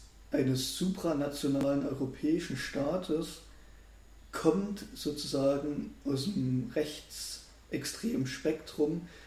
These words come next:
was sich von dieser Idee verabschiedet hat, man, also da-, dass es so Nationalstaaten, äh, gut sind, sondern die halt sozusagen ein großes, geeintes Europa wollen,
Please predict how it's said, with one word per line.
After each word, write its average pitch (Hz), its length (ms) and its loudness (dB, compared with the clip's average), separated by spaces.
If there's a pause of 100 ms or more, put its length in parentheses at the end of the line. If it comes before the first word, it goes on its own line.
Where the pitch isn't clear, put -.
(140)
was 143 380 2
sich 139 280 0
von 135 300 4
dieser 127 520 0 (560)
Idee 139 340 6
verabschiedet - 720 -2
hat, 139 160 0 (1040)
man, 127 240 2 (480)
also 143 220 -4
da-, - 140 -2
dass 127 220 0
es 123 220 -6 (240)
so 131 200 0
Nationalstaaten, 135 1120 2 (680)
äh, 135 260 2 (160)
gut 156 180 0
sind, 151 220 0 (160)
sondern 135 300 2
die 139 160 2
halt 131 180 2
sozusagen 131 540 2 (120)
ein 127 60 0
großes, 143 580 0
geeintes - 600 0
Europa 135 640 2
wollen, 139 480 0